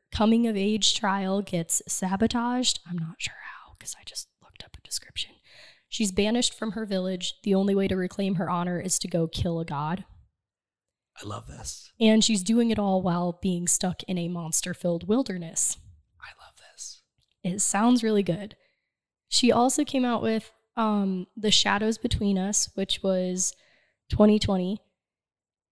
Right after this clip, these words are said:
Speaker 1: Alessandra is the main character. She wants to gain power, so how better to do that than to woo the Shadow King,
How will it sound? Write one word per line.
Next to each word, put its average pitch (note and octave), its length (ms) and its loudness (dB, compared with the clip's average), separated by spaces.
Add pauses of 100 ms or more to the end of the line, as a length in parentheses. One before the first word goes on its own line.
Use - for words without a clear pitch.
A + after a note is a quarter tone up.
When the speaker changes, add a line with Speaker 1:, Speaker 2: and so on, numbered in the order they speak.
(180)
Speaker 1:
Alessandra G#3+ 1040 2
is G3+ 180 -6
the F#3+ 100 -2
main F#3 240 -2
character. F#3+ 600 -6 (1300)
She C4+ 300 2
wants B3+ 420 2
to A#3 200 -2
gain G#3 320 2
power, G3 460 -4
so F#3+ 220 -2
how F#3+ 200 -2
better A3 240 0
to G3+ 140 -4
do G#3 160 -2
that G3 240 -6
than F#3+ 180 -2
to F#3 440 -2
woo B3+ 240 6
the B3 100 0
Shadow F3+ 400 0
King, F#3 360 -4